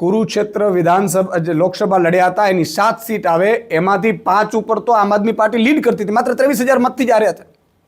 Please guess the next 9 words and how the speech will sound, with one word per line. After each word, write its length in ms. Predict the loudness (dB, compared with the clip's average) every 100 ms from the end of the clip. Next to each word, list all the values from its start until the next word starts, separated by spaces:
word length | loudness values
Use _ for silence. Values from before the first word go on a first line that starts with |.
| _
લોકસભાની 500 | 0 0 2 2 0
સીટ. 240 | -2 -10 -20 _ _ _ _ _ _ _ _ _ _ _ 0
એમાંથી 680 | 2 4 4 2 2 -2
પણ 200 | -4 -8 -18 _ _ _ _ _ _ _ 0
એ 400 | 2 2 0 -4
ધર્મ 360 | -2 0 2
ન 240 | 2 2 2
નિભાવ્યું. 440 | 2 2 2 -2 -8 _ _ _ _ _ _ -4
પણ 160 | -2